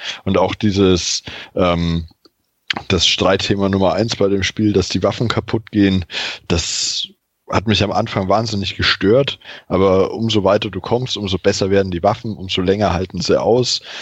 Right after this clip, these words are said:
Und inzwischen habe ich eher das Problem, dass ich, wenn ich eine neue, schöne Waffe find, mich von einer alten trennen muss, die ich noch nie benutzt hatte, weil ich dachte, hm, die geht ja auch kaputt. Also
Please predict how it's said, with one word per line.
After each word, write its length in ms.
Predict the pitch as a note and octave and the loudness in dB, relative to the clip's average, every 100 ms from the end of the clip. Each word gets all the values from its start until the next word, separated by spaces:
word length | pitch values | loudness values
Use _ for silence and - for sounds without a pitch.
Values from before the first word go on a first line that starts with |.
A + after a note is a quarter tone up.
| - | -6
Und 180 | G#2 G2 | -4 -2
inzwischen 460 | G2 - A2 A2 | -2 2 2 4
habe 160 | G#2+ G#2+ | 2 2
ich 160 | F#2 F2+ | 0 2
eher 200 | A2+ A#2+ | 4 4
das 200 | G#2+ - | 0 -4
Problem, 480 | G#2 F#2+ G2+ B2 | -4 2 2 2
dass 180 | G#2 F#2+ | 2 2
ich, 340 | G2+ F2+ - - _ _ - | 2 0 -4 -12 _ _ -2
wenn 140 | G#2 | 0
ich 120 | G2 G#2 | 2 0
eine 80 | |
neue, 340 | F#2+ F#2 A2 B2 | 2 4 4 4
schöne 380 | - A2+ A2+ G2 | 4 2 2 2
Waffe 240 | G2 C3 | 0 0
find, 500 | - - A2+ A2+ - - - - | -2 0 0 -2 -8 -16 -20 -8
mich 160 | A2 G#2 | -2 -2
von 180 | G#2+ G2 | 0 0
einer 120 | G#2+ | 2
alten 260 | G#2+ A2 | 0 -2
trennen 400 | G2+ - A#2+ A#2+ | -2 0 2 2
muss, 260 | G#2 A#2 - | 0 -2 -2
die 140 | - | 0
ich 120 | G#2 F#2+ | 0 0
noch 140 | G2 | 0
nie 120 | A2+ | 2
benutzt 400 | A#2+ A2 F3+ - | 2 2 2 0
hatte, 260 | C3+ B2+ B2 | 0 2 2
weil 140 | G2+ | 2
ich 100 | G2+ | 0
dachte, 400 | - A2 - F#2+ | 0 0 0 -2
hm, 220 | B2+ C#3 C#3+ | -2 -2 0
die 120 | G#2+ | 2
geht 180 | A2+ G#2 | 2 2
ja 100 | F#2+ | 2
auch 160 | B2+ | 0
kaputt. 320 | - A2+ C3 | -2 0 0
Also 180 | F#2+ G2+ | 2 2